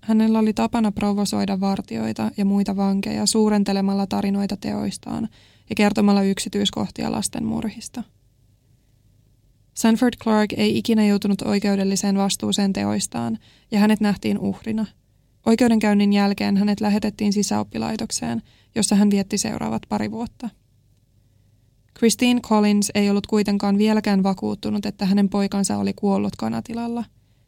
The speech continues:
Gordon ei osannut kertoa Walterista mitään merkittäviä yksityiskohtia, eikä esimerkiksi muistanut, mitä vaatteita pojalla oli ollut päällään. Christine kävi jopa kirjeenvaihtoa Gordonin kanssa ennen hänen teloitustaan.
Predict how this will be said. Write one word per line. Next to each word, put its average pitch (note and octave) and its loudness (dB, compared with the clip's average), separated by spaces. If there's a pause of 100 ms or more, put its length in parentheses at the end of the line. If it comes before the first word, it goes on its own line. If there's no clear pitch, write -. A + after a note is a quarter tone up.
(360)
Gordon A#3 6
ei A3+ 4
osannut G3+ 0
kertoa G3 0
Walterista G3 -2
mitään G3+ 0
merkittäviä F#3+ -2
yksityiskohtia, A3 -4 (360)
eikä A3 2
esimerkiksi A3 2
muistanut, G3+ 0
mitä G3 0
vaatteita F#3+ -4
pojalla G#3 -4
oli G#3+ -6
ollut G#3+ -10
päällään. A3+ -6 (840)
Christine A3+ 2
kävi A3 2
jopa G3+ 0
kirjeenvaihtoa F#3+ 0
Gordonin F#3+ -2
kanssa G3 0
ennen G3 0
hänen G3 0
teloitustaan. G3+ -6